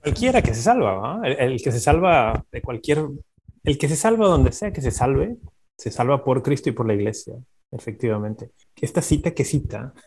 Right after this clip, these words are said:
<laughs> la Mater Magistra de Primera Timoteo tres quince me encanta, porque el, el, los, las palabras previas a esto, San Pablo le está diciendo a Timoteo, "Mira,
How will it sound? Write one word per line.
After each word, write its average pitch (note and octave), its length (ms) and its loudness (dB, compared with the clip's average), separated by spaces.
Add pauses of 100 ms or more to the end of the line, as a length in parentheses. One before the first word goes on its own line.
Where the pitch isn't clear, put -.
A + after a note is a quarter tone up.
(140)
<laughs> - 520 0 (400)
la B2+ 100 2
Mater C#3 420 6
Magistra A#2 600 2
de A2 180 2
Primera A#2 360 2
Timoteo A2+ 320 0
tres A#2+ 180 -6
quince B2 300 -4
me A2 100 -2
encanta, A#2+ 680 -6 (1120)
porque B2+ 1000 2
el, B2+ 280 0
el, B2+ 420 0
los, B2 240 -2
las C#3+ 120 0
palabras D#3 500 2 (420)
previas D3 380 4
a B2 100 2
esto, C#3 500 0
San A2 220 -6
Pablo C3 220 4
le C3 60 2
está - 140 -2
diciendo B2 240 0
a A#2 40 -2
Timoteo, A2 400 0
"Mira, A#2 340 0